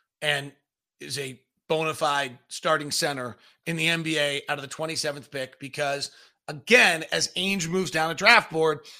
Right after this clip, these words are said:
he figures out how to draft people that fit into slots. And at the same time,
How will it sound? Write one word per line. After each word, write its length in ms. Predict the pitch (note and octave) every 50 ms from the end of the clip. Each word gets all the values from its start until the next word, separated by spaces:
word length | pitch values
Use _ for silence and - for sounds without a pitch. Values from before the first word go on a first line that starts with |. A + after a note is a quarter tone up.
| - -
he 160 | F#3+ F#3+ F#3
figures 500 | - - - G#3 G#3 F#3 F#3+ G#3 F#3 F3
out 220 | F3 F3 F3 -
how 100 | D#3 E3+
to 80 | E3 D#3+
draft 480 | C3 - D3+ G3+ A3+ B3 A#3 - -
people 400 | - E3+ D#3 - D#3 E3 D#3+ - - - _ -
that 140 | F3+ F3+
fit 260 | - - - G3 F3+ F3
into 180 | E3+ D#3+ D#3
slots. 600 | C#3+ - - B2+ A2 F2 - - - - - _ _ _ _ _ _ _ _ _ _ _ _ _ _ _ _ _ _ _ _ _ _ _ _ _ _ _ _ _ _ _ _ _ _ _ _ _ _ _ _ _ _ _ _ _ -
And 160 | C#3+ D3+ E3
at 100 | D#3+ C3
the 100 | E3+ E3
same 360 | - - G#3+ G3+ G3+ G3+ G3
time, 480 | - F3+ E3 E3 D#3+ D#3 D#3 D#3 C#3+